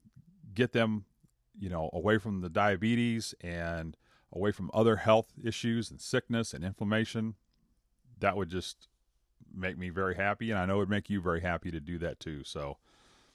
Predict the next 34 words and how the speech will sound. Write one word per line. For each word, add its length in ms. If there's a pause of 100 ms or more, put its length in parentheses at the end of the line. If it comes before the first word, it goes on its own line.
(400)
tell 180
other 140
people 240
about 240
what 200
keto's 340
done 200
for 100
you. 280 (420)
And 100
I 100
certainly 340
would 100
like 160
to 80
hear 260
from 180
you, 200
and 100
let 120
me 100
know 200
what 180
keto 260
has 120
done 180
for 120
you, 200 (560)
'cause 140
I 140
enjoy 300
hearing 260
those 200
things. 340